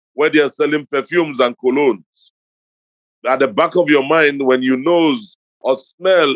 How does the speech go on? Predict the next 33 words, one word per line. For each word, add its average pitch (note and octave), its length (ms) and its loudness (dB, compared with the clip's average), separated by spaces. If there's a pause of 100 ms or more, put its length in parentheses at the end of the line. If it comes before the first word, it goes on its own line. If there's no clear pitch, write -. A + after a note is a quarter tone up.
(100)
any D#3+ 240 0
of C#3 300 0
the B2 300 2 (460)
fragrances, C#3 800 -4 (260)
what D3+ 260 -4
comes D3 320 -6
to C3+ 80 -6
your C#3 160 2
heart A#2+ 240 0
and C3 160 -2
mind? D3+ 340 0 (720)
Those E3+ 240 -2
notes F3 420 -2
have D#3 300 -2 (120)
a C#3 60 -2 (120)
particular D#3 640 -2
and C3+ 260 -2
distinct C3+ 540 -8
smell, C#3 560 0 (760)
and C3+ 140 -6
they C3+ 160 0
connote C#3 360 0
different C3+ 360 -2
things. A2+ 220 -4 (200)
There B2+ 120 0
are C3 40 0
some E3+ 300 -4
people D#3+ 360 -2
that B2 200 0
just B2+ 220 -4
want D#3 260 -2
it D3 240 -6
for A2+ 160 -10